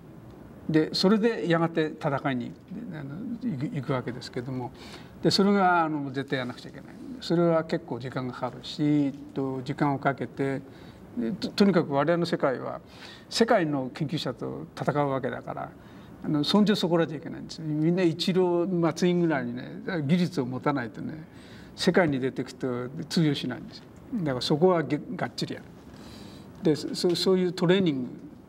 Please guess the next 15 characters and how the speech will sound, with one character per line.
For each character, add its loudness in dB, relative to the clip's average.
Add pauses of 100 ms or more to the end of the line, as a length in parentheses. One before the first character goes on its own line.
(160)
グ -4 (140)
の 2
時 -2
代 -2
が -6
必 -8
要 -6
か -8
な -2 (320)
と -2
思 2
い -4
ま -6
す -12
ね。 0